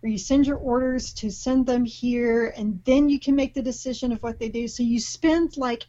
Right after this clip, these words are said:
an hour setting up your people and where they can go to attack just for the enemy to, like, ruin your strategy and wipe you all out so you can start all over. That's not fun. Um, so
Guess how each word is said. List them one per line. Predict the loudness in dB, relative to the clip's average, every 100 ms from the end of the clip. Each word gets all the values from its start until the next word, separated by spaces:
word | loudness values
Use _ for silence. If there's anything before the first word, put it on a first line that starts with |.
| -6
an | -6 -8 _ -2
hour | 2 4 4 2 -4 -6 -10 _ _ _ _ _ _
setting | -10 2 4 4 2
up | 2 0
your | -4
people | -4 -2 -2 -2 -4 -2
and | 0
where | 0
they | -2
can | -4 -2
go | -2
to | -2
attack | -4 -4 -4 -4 -10 -20 -14
just | 2 4 6 4 -2
for | -4
the | -4 -4
enemy | -2 0 0 -2 -4
to, | -4 -4
like, | -4 -6 -8 -16 -4
ruin | 0 2 4 2
your | 0
strategy | -4 -6 -4 -2 -4 -4
and | -6 -4
wipe | 0 0 4
you | 2
all | 2 -4 -4
out | -4 -6 -6 -8
so | -8
you |
can | -8 _
start | -6 -4 -4
all | -4 -4
over. | -2 -4 -6 -16 -20 -20 -20 -10
That's | -8 -8 -10 -6
not | -4 -2 -4 -6 _ _ _ _
fun. | -2 -2 -6 -10 -16 _ -4 -2 -2 -4 -4 -4 -6 -8
Um, | -6 -6 -6 -8 -12 _ _ _ _ _ _ _ -20 -20 -20 -4
so | -2